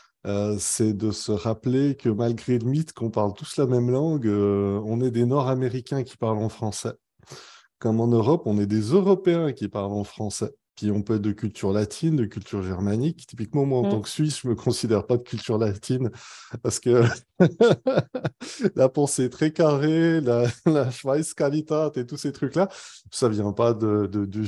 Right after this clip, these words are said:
Speaker 1: ça vient pas de la Méditerranée, <laughs> ça vient de plus au nord.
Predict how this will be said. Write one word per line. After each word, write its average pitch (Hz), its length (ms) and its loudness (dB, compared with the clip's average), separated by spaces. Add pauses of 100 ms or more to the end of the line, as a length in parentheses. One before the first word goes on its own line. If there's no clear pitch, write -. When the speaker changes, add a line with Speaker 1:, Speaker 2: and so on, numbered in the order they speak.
(160)
Speaker 1:
ça - 140 2
vient 113 80 4
pas 113 140 2
de 110 40 0
la 113 80 2
Méditerranée, 107 640 0
<laughs> 80 60 -6
ça - 240 -4
vient 151 240 2
de 123 80 2
plus 131 280 2
au 123 220 4
nord. 151 160 2